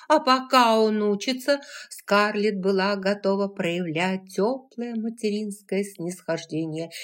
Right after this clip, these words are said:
и терпение ко всем его ошибкам. Каждый вечер, видя его обескураженным и измождённым, когда он приходил отчитаться, она неустанно и тактично давала ему полезные советы.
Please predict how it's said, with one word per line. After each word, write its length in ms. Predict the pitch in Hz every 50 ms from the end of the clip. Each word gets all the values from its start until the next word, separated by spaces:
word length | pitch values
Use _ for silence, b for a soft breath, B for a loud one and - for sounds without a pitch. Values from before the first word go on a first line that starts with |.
| B B
и 160 | B 311 -
терпение 760 | - 269 254 254 - - 202 196 208 202 202 202 202 202 208 202
ко 140 | - 180
всем 300 | 190 - - - 143 147 160
его 260 | 151 143 143 135 139
ошибкам. 680 | 143 - - - 123 - - - - - - - - _ _ _ _ _ _ _ _ _ _ _ _ _ _ _ _ _ _ _
Каждый 340 | - 208 190 190 190 175 156
вечер, 400 | 151 151 139 135 - - 131 131 - _ _ B B B B B B B B
видя 320 | 202 254 285 233 190 202
его 260 | 196 175 156 143 147 143
обескураженным 1040 | 165 165 170 180 - - - 185 180 170 156 156 151 143 143 131 131 139 147 160
и 80 | 180 196
измождённым, 960 | 196 180 175 175 175 175 - 160 147 147 151 160 151 143 143 143 139 131 - B B B B B
когда 320 | B 226 214 202 190 220 220
он 120 | 208 214
приходил 460 | 214 220 220 - 220 208 196 226 220
отчитаться, 840 | 214 220 214 - - 208 202 - - 196 208 202 - - - 196 202 B B B B B _ -
она 260 | 208 202 185 175 180
неустанно 960 | 160 143 143 160 160 - - - - - 151 160 170 175 175 180 180 185 190 - _
и 160 | - 220 220 220
тактично 1000 | - - 220 220 220 _ - - - 180 190 190 185 - - - - 190 190 196
давала 600 | 180 185 190 185 185 165 165 180 190 202 196 196
ему 360 | 202 202 196 175 160 180 196
полезные 680 | 190 - 165 165 165 160 170 175 165 165 165 156 165 170
советы. 680 | 165 - - - 147 151 - - - _ - - -